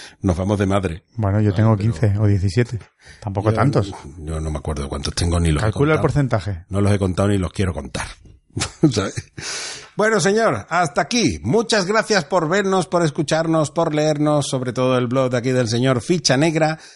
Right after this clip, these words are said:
Speaker 1: Seguidnos por las redes sociales y antisociales. Dejadnos vuestros comentarios en la caja de YouTube o de ebooks. Y si tenéis alguna duda en particular que queráis que os contestemos, pues escribirlas al correo electrónico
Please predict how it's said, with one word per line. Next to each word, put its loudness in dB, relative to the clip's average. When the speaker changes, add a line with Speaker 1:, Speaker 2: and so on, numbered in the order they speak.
Speaker 1:
Seguidnos 0
por 0
las 2
redes 0
sociales 0
y 0
antisociales. 0
Dejadnos 2
vuestros 0
comentarios 2
en 0
la 0
caja 2
de -4
YouTube 0
o 2
de 0
ebooks. -2
Y 0
si 2
tenéis 0
alguna 0
duda 2
en 2
particular 0
que -2
queráis -2
que -2
os -4
contestemos, 0
pues 0
escribirlas 0
al -2
correo 0
electrónico 2